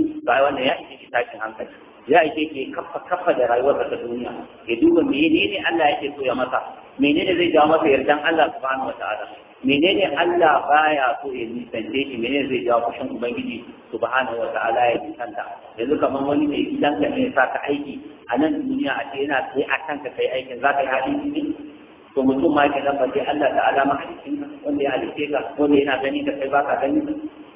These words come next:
Kuma inna batasha rabbika la shadid, kamun sa mai tsanani ne, ba irin na ɗan adam ba ne.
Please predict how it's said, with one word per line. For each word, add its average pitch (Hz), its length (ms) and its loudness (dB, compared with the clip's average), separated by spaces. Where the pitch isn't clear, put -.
Kuma 135 160 2
inna 147 200 6
batasha 143 340 0
rabbika 151 360 -6
la 127 100 0
shadid, - 400 -8
kamun 143 320 2
sa 123 60 0
mai 113 180 -2
tsanani 160 320 4
ne, 165 80 6
ba - 160 4
irin 170 200 0
na 156 100 0
ɗan 156 160 0
adam 160 260 0
ba 139 100 0
ne. 139 120 0